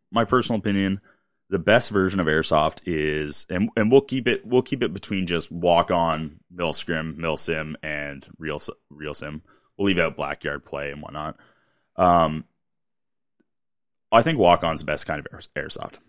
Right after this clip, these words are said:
I think I've had the most fun at walk on games.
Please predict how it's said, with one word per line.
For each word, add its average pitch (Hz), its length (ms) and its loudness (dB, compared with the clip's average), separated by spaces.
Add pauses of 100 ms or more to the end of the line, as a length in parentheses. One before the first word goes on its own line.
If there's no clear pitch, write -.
(520)
I 92 100 4
think 101 220 0
I've 95 160 4
had 87 460 2
the 90 140 -2
most 101 520 0 (280)
fun 90 380 0 (420)
at 90 220 0
walk 82 280 0
on 110 200 -2
games. 113 380 -4